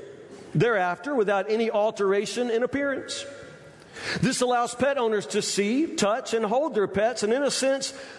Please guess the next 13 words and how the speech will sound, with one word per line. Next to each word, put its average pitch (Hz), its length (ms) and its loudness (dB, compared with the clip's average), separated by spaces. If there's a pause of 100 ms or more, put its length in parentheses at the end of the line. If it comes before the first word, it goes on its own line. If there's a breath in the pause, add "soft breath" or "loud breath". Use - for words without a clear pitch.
(120)
never 269 420 2
have 208 300 -2
to 196 100 -2
let 170 320 2
go. 123 280 -2 (2000 loud breath)
So 190 140 0
y'all 190 160 2
realize 185 360 0
this 190 180 -4
is 175 120 0
a 160 140 0
dead 151 300 0
dog. 175 380 0